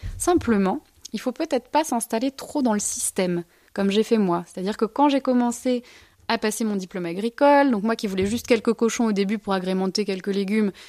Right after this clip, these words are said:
eh bien, je suis passée sur un modèle où je, j'ai mis sur le papier de plus en plus d'animaux pour pouvoir bien rembourser, euh, mes emprunts, bénéficier des subventions de l'État. Et en fait, ces subventions, elles nous enchaînent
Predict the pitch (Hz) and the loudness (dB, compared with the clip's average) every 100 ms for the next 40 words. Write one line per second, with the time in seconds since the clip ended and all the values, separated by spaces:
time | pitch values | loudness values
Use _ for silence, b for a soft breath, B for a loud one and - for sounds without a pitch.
0 | B 180 170 165 - 175 - 185 190 165 | B -8 -6 -6 -6 -6 -6 -8 -4 -4
1 | 160 175 254 311 233 196 180 175 170 170 | -2 4 6 6 4 0 -2 -4 -4 -4
2 | 180 196 - 156 160 - 247 240 - 196 | -2 -2 -2 -6 -8 -4 -2 0 -2 -6
3 | 175 196 170 165 165 185 254 285 - - | -6 -6 -4 -4 -2 2 4 2 0 -6
4 | 202 190 180 208 202 190 185 180 - 202 | -4 -2 0 0 2 0 -2 -4 0 0
5 | 202 B B B B 190 185 180 175 170 | 0 B B B B -6 -4 -4 -4 -2
6 | 180 214 180 160 - 247 269 285 294 294 | 0 0 0 -4 -2 2 4 6 4 4
7 | - - 233 254 240 233 208 214 185 190 | 0 0 4 6 6 2 0 0 0 -2
8 | 190 175 170 170 165 165 - 262 330 B | -4 -4 -4 -6 -6 -6 0 2 0 B
9 | B 170 170 269 277 220 - 165 160 269 | B -6 -2 0 0 -4 -4 -6 -4 0
10 | 285 226 185 170 165 294 302 247 | 2 2 0 -2 -2 4 6 6